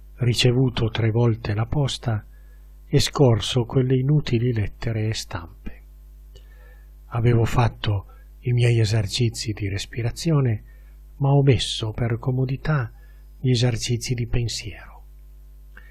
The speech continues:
Ero andato a passeggiare un'oretta e avevo trovato disegnati nel cielo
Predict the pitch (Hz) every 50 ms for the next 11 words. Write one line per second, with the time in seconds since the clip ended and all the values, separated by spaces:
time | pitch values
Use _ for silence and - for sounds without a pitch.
0 | - - - - - - - - 139 131 120 127 127 123 123 127 123 117 107 -
1 | - 110 104 - 120 107 - - 117 107 104 104 123 113 107 104 104 107 113 127
2 | 139 151 165 156 156 - - - 110 107 - - - - - - - - - -
3 | - - - - - - 147 135 135 131 160 156 143 143 139 - - 151 147 135
4 | 120 104 95 90 - - 117 104 113 117 107 120 127 131 135 131 123 113 - -
5 | 127 123 127 127 120 - - - 160 160 147 127 127 117 110